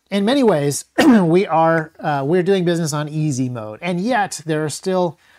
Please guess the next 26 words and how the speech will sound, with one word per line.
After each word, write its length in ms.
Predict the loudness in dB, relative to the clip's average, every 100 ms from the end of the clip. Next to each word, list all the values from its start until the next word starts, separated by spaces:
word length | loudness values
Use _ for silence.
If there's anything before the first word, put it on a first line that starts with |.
| _
so 180 | -4 -2
many 160 | 0 -2
hurdles 420 | -2 0 -2 -2
and 120 | -4
difficulties. 760 | -6 -6 -10 -8 -6 -8 -8 -12 _ _ _ _ _ _ _ -14 -2
Uh, 140 | -2
as, 320 | 2 0 -2 -6
as 260 | -6 -4
you 100 | -2
are 140 | 0 -2
a 40 |
growing 280 | -2 -4 -6
company, 340 | -8 -8 -8
you 140 | -6 -4
grow 440 | -2 0 0 0
into 440 | -2 -4 -6 -6
certain 360 | -6 -6 -6 -6
categories 720 | -6 -4 -4 -6 -6 -6 -8
of 180 | -12 -10
oversight 840 | -2 0 2 0 -2 -4 -4 -6 -8
and 220 | -14 -10
infringement 640 | -10 -8 -8 -8 -10 -10
that 100 | -10
are 140 | -10
very 260 | -8 -6 -6 -8
interesting 580 | -10 -10 -12 -14 -14